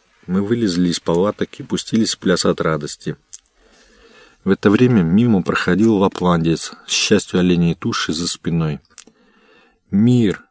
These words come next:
Война кончилась!» крикнул я ему. Он остановился и вынул трубку изо рта. «И кто победил?» Да, действительно, так кто же победил?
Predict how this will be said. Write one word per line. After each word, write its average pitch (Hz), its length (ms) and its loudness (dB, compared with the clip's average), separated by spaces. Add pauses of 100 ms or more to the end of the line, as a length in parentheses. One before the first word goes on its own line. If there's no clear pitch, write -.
(120)
Война 110 400 -2
кончилась!» 92 600 -2
крикнул 90 400 -4
я 90 220 4
ему. 80 340 -2 (1080)
Он 101 120 0
остановился 107 960 2 (140)
и 87 60 -4
вынул 98 300 2
трубку - 360 -2
изо 90 180 4
рта. 78 340 -6 (720)
«И 95 80 -6
кто - 220 0
победил?» 92 600 2 (1800)
Да, 101 200 4
действительно, 92 600 -2
так - 180 -4
кто - 180 0
же 110 120 0
победил? 90 680 -2